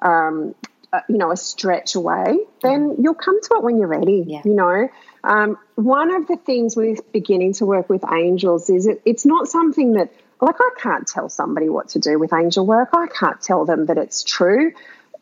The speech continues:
Speaker 1: It, they will find angels when they're ready, and that's so much more important to me. I found angels when I was ready. You found angels when you were ready. And as the vibration of Earth shifts and more and more people do awaken,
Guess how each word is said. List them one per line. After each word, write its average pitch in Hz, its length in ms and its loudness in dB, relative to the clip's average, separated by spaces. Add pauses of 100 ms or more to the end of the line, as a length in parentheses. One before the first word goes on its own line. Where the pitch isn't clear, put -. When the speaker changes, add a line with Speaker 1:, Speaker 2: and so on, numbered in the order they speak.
Speaker 1:
It, 214 160 -2
they 294 400 2
will 277 160 2
find 208 480 0
angels 190 560 0
when 214 220 2
they're 170 140 -2
ready, 165 460 0
and 185 140 0
that's - 300 -2
so 208 180 0
much 185 280 -2
more 160 200 -2
important 139 580 -2
to - 100 -6
me. 147 340 0
I 226 160 2
found 160 320 -4
angels 147 380 -6
when 156 120 -6
I 151 120 -2
was 156 180 -4
ready. 160 160 -2
You 196 160 0
found - 300 -6
angels 135 320 -8
when 156 180 -2
you 156 60 -2
were 156 140 -2
ready. 147 340 -2
And 170 280 0 (640)
as 208 300 0
the 233 100 -2
vibration 170 560 -4
of 156 100 -6
Earth 151 280 -6 (120)
shifts - 720 -4
and 180 240 0
more 165 240 0
and 160 100 -2
more 160 280 -2
people 165 340 -4
do 180 300 0
awaken, 160 600 -4